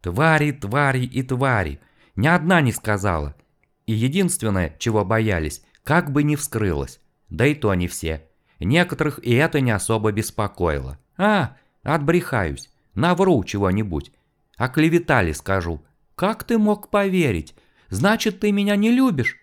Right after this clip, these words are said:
Ну и так далее. И зарыдаю, даже ещё на пользу всё себе обращу. Сучки, шваль, дешёвка. Раскаяние тоже вообще ни у одной.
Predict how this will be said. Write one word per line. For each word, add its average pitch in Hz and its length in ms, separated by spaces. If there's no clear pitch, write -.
Ну 156 200
и 180 60
так 127 280
далее. 73 360
И 196 320
зарыдаю, 123 920
даже 165 320
ещё 180 240
на 170 160
пользу 131 400
всё 120 180
себе 98 260
обращу. 82 540
Сучки, - 720
шваль, 98 640
дешёвка. 87 640
Раскаяние 135 640
тоже 127 320
вообще 113 400
ни 104 100
у 101 80
одной. 78 400